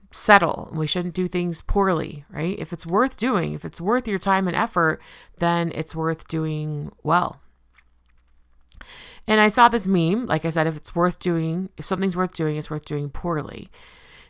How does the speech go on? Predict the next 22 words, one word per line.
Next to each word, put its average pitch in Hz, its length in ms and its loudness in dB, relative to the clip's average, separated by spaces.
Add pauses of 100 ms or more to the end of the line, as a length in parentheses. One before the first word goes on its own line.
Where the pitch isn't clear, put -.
(120)
And 190 560 4 (260)
it - 120 -4
kinda 214 240 0
stuck - 280 0
with 202 160 -2
me. - 380 -12
And 160 100 -4
I 165 60 0
thought 175 220 -2
about 170 220 0
that 147 180 -2
a 143 60 -4
lot. 156 440 -4 (260)
And, 156 440 -4
uh, 156 400 -2
and 175 120 0
I 165 60 4
wanna 180 600 0 (360)
just 190 160 -4
talk - 320 6
about 156 380 2
that 156 320 2